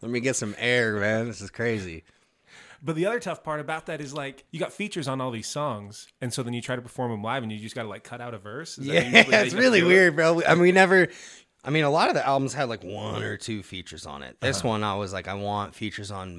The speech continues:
Speaker 1: most of the album." And then when we did it live, we're like, "Ah, shit, dude, this is, like, eighteen minutes without," you know, which is fine. It's just a lot of those songs are dope, and you want 'em to go for longer.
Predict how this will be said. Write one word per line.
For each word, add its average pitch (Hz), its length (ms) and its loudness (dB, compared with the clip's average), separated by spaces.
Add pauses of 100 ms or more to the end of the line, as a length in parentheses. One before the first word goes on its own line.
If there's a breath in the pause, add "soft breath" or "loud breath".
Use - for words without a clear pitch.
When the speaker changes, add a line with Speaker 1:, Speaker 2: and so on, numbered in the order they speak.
Speaker 1:
most 101 340 -8
of 90 80 -12
the 82 140 -10
album." 90 380 -6 (100)
And 113 120 -2
then 143 160 6
when 131 120 4
we 123 80 0
did 120 140 2
it 110 40 0
live, 117 240 0
we're 101 80 -8
like, 87 160 -8
"Ah, 120 140 -2
shit, - 400 -8
dude, 101 120 -12
this 123 140 -12
is, 104 80 -14
like, 80 220 -18
eighteen 98 440 -18
minutes 95 460 -14
without," 82 520 -8 (120)
you 92 140 -10
know, 90 240 -10 (320 soft breath)
which 151 120 -2
is 160 140 0
fine. 147 540 -2
It's 127 180 -6
just 127 320 -4 (580 soft breath)
a 127 60 -4
lot 143 220 6
of 135 60 2
those 123 180 0
songs 127 320 -4
are 101 60 -10
dope, 120 380 -4
and 101 80 -10
you 98 120 -10
want 113 180 -6
'em 104 80 -10
to 90 80 -12
go 101 220 -6
for 87 160 -16
longer. 104 480 -8